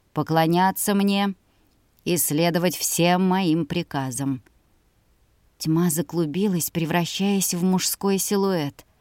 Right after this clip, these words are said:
Однако черт лица я не могла рассмотреть. Передо мной была тёмная материя, от которой веяло холодом и самой смертью. «Ты хочешь уничтожить мир. Но почему?»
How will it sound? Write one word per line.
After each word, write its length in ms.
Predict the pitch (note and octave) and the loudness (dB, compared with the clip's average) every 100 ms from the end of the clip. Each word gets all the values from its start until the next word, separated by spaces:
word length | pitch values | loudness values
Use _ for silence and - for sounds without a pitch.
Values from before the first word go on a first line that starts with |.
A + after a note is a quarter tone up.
| _ _ _ _ _ - | _ _ _ _ _ -2
Однако 520 | F3+ E3+ G#3+ G#3+ G3+ | 0 2 0 0 -4
черт 400 | - G#3+ G#3 - | -2 -2 -2 0
лица 500 | G3+ G3 - B3 F#3+ - - _ | 0 0 -2 -2 -4 -8 -20 _
я 200 | - G3+ | 0 2
не 120 | G#3+ A3+ | 4 4
могла 400 | A#3 A3+ C4 A3+ | 4 2 2 2
рассмотреть. 800 | F3 - G#3 G#3 A3 F3 - - _ _ _ _ _ _ | 2 2 0 0 -2 -2 -4 -10 _ _ _ _ _ _
Передо 360 | - G#3 G3 G#3 | 2 4 6 6
мной 260 | G#3 A#3 A#3 | 6 4 2
была 280 | G3+ G3+ | 2 2
тёмная 460 | G#3 A#3 A3 G#3+ G#3+ | 2 2 2 4 4
материя, 640 | G#3+ G#3+ - C4+ A3+ E3+ D3+ - - | 2 2 0 2 4 2 0 -10 -8
от 160 | G3 | -4
которой 380 | - G#3+ B3+ B3 | 0 0 2 2
веяло 400 | G3 A#3+ A#3 G#3 | 2 2 2 2
холодом 540 | G3 G#3+ B3 B3 C4 B3 | 0 2 4 4 4 2
и 160 | A#3 | 0
самой 380 | A3+ A3 G#3 A#3+ | 0 2 2 2
смертью. 720 | - B3+ C#4 G#3 - D3 C#3+ - _ _ _ _ _ _ | 2 4 4 4 -4 -8 -8 -12 _ _ _ _ _ _
«Ты 120 | - | -4
хочешь 460 | A3 G#3+ G3+ G#3 - | -2 0 0 0 0
уничтожить 720 | A3 G#3+ - - A3 A3+ - | 2 2 0 2 2 2 4
мир. 320 | B3+ A3 - - _ _ _ | 4 4 2 -10 _ _ _
Но 220 | A#3 B3 | 8 8
почему?» 640 | A#3 C#4 - D#4+ E4+ F4 | 8 4 4 2 6 6